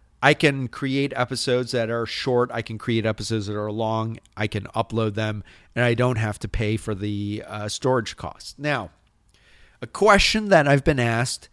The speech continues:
uh, in fact, most recently with, with someone I coached who is just launching their podcast is, you know, "So what's the catch? It's free." Well, <laughs> again, do your research on that as well. Currently, it's free.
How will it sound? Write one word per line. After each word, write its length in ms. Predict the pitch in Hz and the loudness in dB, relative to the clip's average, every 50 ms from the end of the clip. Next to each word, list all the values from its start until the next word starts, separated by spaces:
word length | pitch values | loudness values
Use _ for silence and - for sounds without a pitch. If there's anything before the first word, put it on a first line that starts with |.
| - - - _ _ _ _ _ - | -20 -20 -20 _ _ _ _ _ -6
uh, 180 | 107 110 110 110 | -4 -4 -2 -2
in 140 | - 127 131 | -2 -2 0
fact, 380 | 120 - 127 120 113 - - - - - | 2 4 4 4 2 0 -8 -20 -16 -10
most 340 | 120 117 123 123 113 - | -6 -4 -4 -2 -2 -2
recently 540 | - 123 120 117 - 120 117 117 113 110 110 | -2 -2 -2 -2 -4 -6 -8 -8 -6 -6 -6
with, 300 | 107 107 110 104 - - - - - | -4 -4 -6 -6 -8 -12 -20 -12 -8
with 160 | 107 107 - | -8 -8 -6
someone 320 | - - 113 110 113 104 | -6 -4 -2 -2 -2 -2
I 100 | 104 104 | -2 -4
coached 420 | - - - 113 110 107 - - 117 | -4 0 0 2 2 0 -2 -2 0
who 100 | 110 107 | 0 0
is 240 | 104 98 - - _ _ _ _ _ _ _ _ | -2 -4 -8 -12 _ _ _ _ _ _ _ _
just 360 | - - 139 139 127 - - - | -4 0 2 2 2 0 -4 -6
launching 420 | 110 110 117 117 - - 107 101 | -4 -4 -4 -4 -6 -8 -8 -8
their 160 | 101 98 98 | -8 -8 -8
podcast 600 | - - 95 92 95 104 - 95 92 107 - - | -8 -8 -8 -8 -8 -10 -10 -10 -8 -8 -8 -6
is, 280 | 120 110 104 107 - - - - - - - - _ _ - | -6 -4 -4 -4 -6 -10 -14 -20 -20 -20 -20 -20 _ _ -16
you 180 | - 123 120 - | -12 -8 -6 -4
know, 60 | 143 | -4
"So 140 | - - 175 | -2 0 2
what's 220 | 180 214 - - | 2 2 2 0
the 100 | - 151 | -2 0
catch? 300 | - - 190 113 - - | 2 4 4 4 2 -2
It's 160 | 113 - - | -4 -4 -6
free." 560 | - - - - 185 196 175 117 123 80 67 - - - - - - _ _ | -6 -6 -2 2 4 6 6 4 2 -2 -6 -12 -20 -20 -20 -20 -20 _ _
Well, 520 | - - 277 247 220 220 226 214 180 - - _ _ _ _ _ _ _ _ 226 220 - _ | 2 4 4 4 4 4 2 -2 -4 -8 -14 _ _ _ _ _ _ _ _ -20 -20 -20 _
<laughs> 560 | _ _ - - - - - 104 - - - | _ _ -8 -8 -8 -8 -8 -12 -14 -10 -8
again, 360 | - 147 147 214 151 104 110 107 | -6 -2 0 0 0 0 0 0
do 80 | 127 | 2
your 200 | 135 139 135 135 | 4 4 4 4
research 460 | 127 131 135 127 - - 123 117 - | 6 4 2 2 2 0 0 0 0
on 120 | 127 113 110 | 0 0 0
that 180 | 113 110 110 | -2 -2 -2
as 160 | 113 113 - - | -4 -4 -6 -4
well. 400 | 117 117 110 107 110 107 - - - _ _ _ _ - | -4 -2 -2 -2 -2 -4 -6 -10 -20 _ _ _ _ -2
Currently, 520 | - - 165 170 180 185 - 170 156 143 | 2 4 4 4 4 2 0 2 4 4
it's 140 | 143 135 - | 4 4 2
free. 320 | - - 131 135 139 143 | 2 2 4 4 4 2